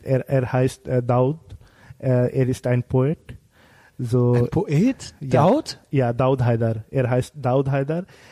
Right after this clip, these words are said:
Speaker 1: Äh,
Speaker 2: Daud Haidar?
Speaker 1: Ja.
Speaker 2: Okay.
Speaker 1: So Gunther hat, äh, ihm hier, äh, mitgebracht. So, er hat so viele Probleme in Bangladesch gehabt. So,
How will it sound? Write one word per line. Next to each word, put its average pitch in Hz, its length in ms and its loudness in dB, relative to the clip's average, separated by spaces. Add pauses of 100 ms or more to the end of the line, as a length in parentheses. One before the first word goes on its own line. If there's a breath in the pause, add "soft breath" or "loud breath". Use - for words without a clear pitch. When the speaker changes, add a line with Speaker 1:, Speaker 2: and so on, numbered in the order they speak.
(120)
Speaker 1:
Äh, 131 320 2
Speaker 2:
Daud 156 240 2
Haidar? 120 400 -4
Speaker 1:
Ja. 120 420 0
Speaker 2:
Okay. 151 560 0
Speaker 1:
So 127 140 -2
Gunther 170 420 0
hat, - 240 -2
äh, 135 200 0
ihm 127 420 -2
hier, 123 560 0
äh, 117 260 -2
mitgebracht. 113 720 -2 (160)
So, 117 200 -2
er 123 180 2
hat 123 180 -2
so 131 140 -2
viele 127 200 0
Probleme 127 420 -2
in 139 100 -2
Bangladesch 131 460 -2
gehabt. 139 440 -2
So, 139 240 2